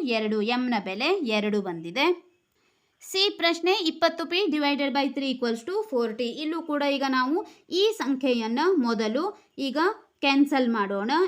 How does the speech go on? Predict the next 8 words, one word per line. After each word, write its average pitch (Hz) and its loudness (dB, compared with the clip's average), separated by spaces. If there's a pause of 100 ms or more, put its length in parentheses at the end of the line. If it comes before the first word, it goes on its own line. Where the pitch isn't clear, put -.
(120)
ಇಲ್ಲಿ 302 -2 (360)
ಜೊತೆಗಿರುವ 302 0 (180)
ಸಂಖ್ಯೆ, 240 0 (100)
ಅಂದರೆ 247 0 (120)
ಚರಾಕ್ಷರದ 294 0
ಜೊತೆಗಿರುವ 240 0 (100)
ಸಂಖ್ಯೆ 226 -4 (140)
ಹಾಗೆ 214 0